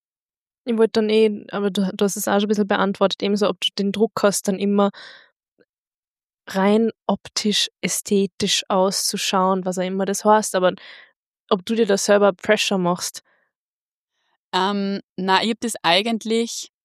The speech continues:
Speaker 2: also wie gesagt, ganz am Anfang hab ich dann mal <laughs> damit leben müssen, dass ich, ja, dass ich natürlich auch, weil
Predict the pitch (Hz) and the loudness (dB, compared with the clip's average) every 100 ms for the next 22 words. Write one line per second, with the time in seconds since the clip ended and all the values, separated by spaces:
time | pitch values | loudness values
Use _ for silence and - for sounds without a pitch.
0 | _ - 190 202 - 190 190 240 247 208 | _ -2 -2 -2 -4 -2 0 2 2 0
1 | 226 240 220 190 190 180 175 190 165 190 | 0 -2 -2 -2 -2 0 0 0 -2 -4
2 | 170 165 185 196 202 - 190 165 170 160 | -4 -4 -4 -4 -6 -6 -8 -8 -6 -6
3 | 160 175 _ _ _ 160 151 - - 175 | -6 -8 _ _ _ 0 0 0 -2 0
4 | 190 165 202 196 156 147 170 | 0 -2 -2 -2 2 2 2